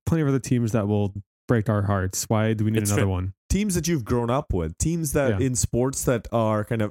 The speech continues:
Speaker 3: embedded into the American experience in the way soccer isn't. For better or for worse, you need to give the fans something to, to really,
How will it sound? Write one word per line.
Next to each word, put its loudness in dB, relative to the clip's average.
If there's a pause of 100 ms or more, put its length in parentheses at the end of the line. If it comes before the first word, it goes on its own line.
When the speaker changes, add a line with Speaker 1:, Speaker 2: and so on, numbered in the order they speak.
Speaker 3:
embedded 0
into 0
the 2
American -2
experience -2
in -6
the -2
way 0
soccer -2
isn't. -4 (680)
For 0
better 2
or 2
for 0
worse, 0
you 2
need -2
to -2
give 0
the -4
fans -2
something -4
to, 0
to -2
really, 0